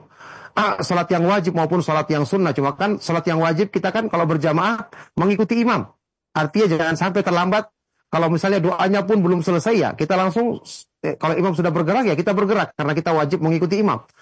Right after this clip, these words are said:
Adapun kalau waktu salat sunnah kan kita bisa sesuaikan dengan keinginan kita bagaimana panjangnya. <clears throat> Yang jelas diperbolehkan kita baca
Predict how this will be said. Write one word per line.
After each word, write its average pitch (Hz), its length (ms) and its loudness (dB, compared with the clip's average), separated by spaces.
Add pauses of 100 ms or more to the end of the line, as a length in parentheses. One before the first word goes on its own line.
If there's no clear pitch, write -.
(240)
Adapun 185 400 -2
kalau 208 240 2
waktu 170 400 2
salat 170 240 -2
sunnah 160 240 0
kan 175 160 0
kita 190 240 0
bisa 185 400 -2 (480)
sesuaikan 202 560 2
dengan 170 240 2
keinginan 185 480 2
kita 156 480 0
bagaimana 147 400 0
panjangnya. 160 640 2
<clears throat> 180 80 0 (320)
Yang 190 320 2
jelas 226 160 2
diperbolehkan 190 640 0
kita 143 240 -2
baca 143 400 -2